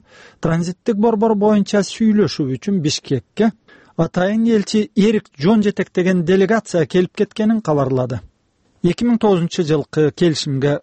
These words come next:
ылайык, транзиттик борборду ижарага алуу мөөнөтү эки миң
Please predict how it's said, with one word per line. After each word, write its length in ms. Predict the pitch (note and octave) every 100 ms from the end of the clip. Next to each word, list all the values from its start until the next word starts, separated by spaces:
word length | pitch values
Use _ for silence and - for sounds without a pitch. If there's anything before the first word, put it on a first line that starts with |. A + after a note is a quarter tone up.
| -
ылайык, 420 | C#3 C3+ E3+ -
транзиттик 560 | - E3+ D#3+ F3+ - A3
борборду 800 | F#3 F3+ D#3 E3 D#3 D3 F3+ F3+ -
ижарага 800 | E3 D3 F3+ E3+ D#3+ D#3 E3+ - -
алуу 400 | E3+ D#3+ E3 D#3
мөөнөтү 720 | D3 D#3 C#3 C3 B2 - A#3+ - - -
эки 340 | D3 F3 - A3
миң 140 | A3+